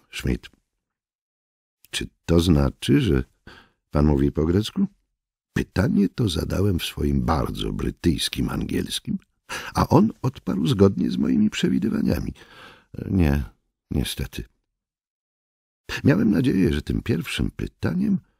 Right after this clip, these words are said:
zaznaczyłem pewien punkt wyjścia. Pokazałem, że jestem tabula rasa, że nic o nim nie wiem, że nie mam żadnych podstaw do jakiejkolwiek formy uprzedzeń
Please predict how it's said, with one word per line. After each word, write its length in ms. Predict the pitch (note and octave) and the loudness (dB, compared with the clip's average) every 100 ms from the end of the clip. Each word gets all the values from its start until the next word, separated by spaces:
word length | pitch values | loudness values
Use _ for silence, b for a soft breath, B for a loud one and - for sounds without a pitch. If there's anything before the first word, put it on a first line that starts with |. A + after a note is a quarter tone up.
| _ _ _ - | _ _ _ -2
zaznaczyłem 920 | E2+ B1+ C#2 A1+ - - C#2+ C2 A1 - | 2 2 0 -2 -4 -4 -2 -2 -4 -4
pewien 420 | C#2+ A1 A1 G#1+ - | -4 -2 -4 -6 -6
punkt 400 | - G1+ - - _ - _ _ - | -8 -8 -8 -20 _ -20 _ _ -2
wyjścia. 1080 | D2 F2+ - - - - - - - - - b b b b _ _ | 0 0 -2 -6 -12 -14 -12 -10 -10 -12 -18 b b b b _ _
Pokazałem, 680 | G#2+ - C#2+ C2+ C2+ D2+ D2+ | 0 4 4 4 4 2 2
że 120 | D#2 | 2
jestem 300 | D2+ - D#2 | 0 0 0
tabula 440 | - E2 D2 D2 | 4 4 6 4
rasa, 640 | D#2 G2 C2+ A1+ C2 C2 C2+ | 4 4 2 0 -2 -4 -4
że 200 | G#1+ D2+ | 0 4
nic 320 | D2+ F2+ - | 6 4 4
o 40 | A#2 | 4
nim 180 | B2 C#3 | 6 4
nie 260 | G3 F#3+ | 4 4
wiem, 340 | A#1+ A1 A1+ A1 | 2 0 -2 0
że 120 | C#2+ | 2
nie 80 | D#2+ | 4
mam 140 | E2 | 4
żadnych 460 | E2 G2 A#2 G#2+ - | 4 6 6 4 2
podstaw 680 | A#2+ A2 - - F2 F2+ F2+ | -2 -2 -2 -4 -4 -4 -4
do 140 | - | -4
jakiejkolwiek 800 | - - C#3+ D3 B2 B2 A#2+ - | -4 -2 -2 0 0 2 0 0
formy 340 | B2 G2 F#2+ | -2 2 2
uprzedzeń 640 | D#2+ - - G#1+ B1+ E2+ | 0 -2 -6 -6 -8 -10